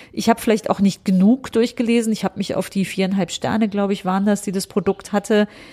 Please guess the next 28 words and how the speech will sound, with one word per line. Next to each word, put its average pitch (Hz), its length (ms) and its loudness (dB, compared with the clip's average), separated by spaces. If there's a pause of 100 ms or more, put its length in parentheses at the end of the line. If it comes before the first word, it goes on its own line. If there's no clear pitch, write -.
(160)
eingelassen. 208 840 2 (320)
Ich - 160 -4
bin 202 180 2
sicher, 233 760 0 (360)
wenn 208 120 2
wir 196 80 2
das 196 160 0
umgekehrt 247 540 0
machen, 190 340 -2
ein 208 160 -2
solch, 202 300 -2
also 185 160 -2
so 190 180 -2
zwei - 300 -4
Produkte 208 500 -4
im - 100 -2
Vergleich 226 580 -2
jemandem 196 360 0
geben 226 380 0
oder 185 140 0
auch 185 40 0
einer 180 160 0
größeren 226 460 0
Gruppe 202 220 -4
von 185 200 -2
Menschen 190 380 -2
geben, 185 380 0 (580)
dann 190 340 2